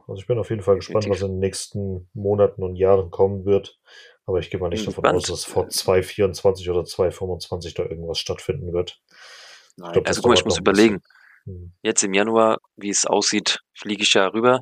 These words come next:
Speaker 2: nach Madrid und guck mir dann das Spiel gegen Mallorca an.
Speaker 1: Mhm.
Speaker 2: Ähm,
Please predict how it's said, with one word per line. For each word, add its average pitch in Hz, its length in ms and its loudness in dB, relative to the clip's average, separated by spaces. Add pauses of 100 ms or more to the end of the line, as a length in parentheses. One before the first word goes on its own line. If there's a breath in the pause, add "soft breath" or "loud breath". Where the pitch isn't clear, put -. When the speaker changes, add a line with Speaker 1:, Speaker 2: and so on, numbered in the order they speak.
Speaker 2:
nach 110 180 0
Madrid 113 320 2
und 98 200 0
guck - 200 -6
mir 101 100 6
dann 95 140 2
das 95 140 4
Spiel 104 240 4
gegen 101 160 4
Mallorca 98 420 4
an. 117 160 0 (380)
Speaker 1:
Mhm. 101 160 -8
Speaker 2:
Ähm, 92 440 -6